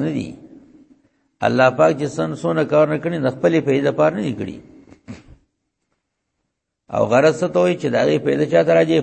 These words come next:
فاعل ته. نو داسې نه وایي چې غرض د قرآن دا دی، بلکې تعبیر په حکمت سره کوو، ځکه حکمت څه ته وایي چې د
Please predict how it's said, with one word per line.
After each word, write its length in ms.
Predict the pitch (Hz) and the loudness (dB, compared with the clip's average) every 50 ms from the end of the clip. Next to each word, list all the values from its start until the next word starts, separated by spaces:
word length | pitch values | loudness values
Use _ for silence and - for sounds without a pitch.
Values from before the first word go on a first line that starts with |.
| - 131 | 2 2
فاعل 240 | 107 113 127 123 110 104 | 2 2 2 0 -2 -6
ته. 80 | 90 78 - - - - - - - - _ - - _ _ _ _ _ _ _ _ _ _ _ _ _ _ _ - _ _ _ _ _ _ _ _ _ _ _ _ _ _ _ _ _ _ _ - | -10 -12 -12 -16 -20 -20 -20 -20 -20 -20 _ -20 -20 _ _ _ _ _ _ _ _ _ _ _ _ _ _ _ -20 _ _ _ _ _ _ _ _ _ _ _ _ _ _ _ _ _ _ _ -10
نو 100 | 104 113 113 117 | -8 -6 0 2
داسې 240 | 143 151 135 - 143 151 | 2 2 2 0 -4 -4
نه 60 | 170 185 | 0 0
وایي 180 | 185 165 147 | 0 0 0
چې 120 | 135 139 127 110 113 | 0 -2 -2 0 0
غرض 240 | 117 120 135 143 135 123 117 | 2 2 2 2 0 -2 -4
د 20 | 123 - - | -4 -2 -2
قرآن 260 | 120 117 117 113 113 110 | -2 -2 0 -2 -2 -2
دا 120 | 101 101 95 92 | -4 -4 -4 -4
دی، 100 | - - - - - - - _ _ _ _ _ _ _ _ _ _ _ _ _ _ _ _ _ _ _ _ _ _ _ _ _ _ _ _ _ _ _ _ _ _ _ _ _ _ _ _ _ _ _ | -8 -14 -18 -20 -20 -20 -20 _ _ _ _ _ _ _ _ _ _ _ _ _ _ _ _ _ _ _ _ _ _ _ _ _ _ _ _ _ _ _ _ _ _ _ _ _ _ _ _ _ _ _
بلکې 380 | - 104 101 120 120 110 117 113 - 131 | -16 -6 -4 -2 -2 -2 -4 -4 -2 0
تعبیر 260 | 120 131 139 160 165 160 160 | 0 2 2 0 -2 0 0
په 60 | 143 123 | -2 -2
حکمت 260 | 143 127 120 156 165 143 | -2 -4 -4 -4 -4 -2
سره 200 | - 151 143 135 | 0 0 0 0
کوو، 200 | 123 131 135 139 | 0 -2 -2 -2
ځکه 140 | 151 139 147 131 151 | -2 -2 -4 -4 -4
حکمت 300 | 139 120 131 147 151 143 - | -8 -8 -6 -6 -6 -4 -2
څه 80 | 175 165 147 | -4 -2 0
ته 60 | 180 | 0
وایي 140 | 180 180 175 - | 0 0 -2 -2
چې 80 | 151 131 | -4 -2
د 60 | 120 | 0